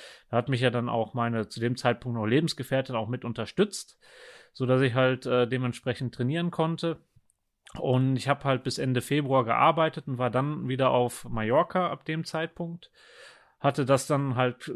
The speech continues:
fel-, felsenfest eingeplant, drei Monate gut zu trainieren.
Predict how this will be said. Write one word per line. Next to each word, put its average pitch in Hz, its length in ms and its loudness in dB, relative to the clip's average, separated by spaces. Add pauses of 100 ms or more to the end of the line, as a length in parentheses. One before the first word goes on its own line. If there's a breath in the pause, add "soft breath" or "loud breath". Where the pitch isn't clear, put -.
(140)
fel-, 151 340 0
felsenfest 143 540 -2
eingeplant, 135 600 -2
drei 127 140 4
Monate 135 480 0
gut 131 240 -2
zu - 120 -8
trainieren. 113 580 -2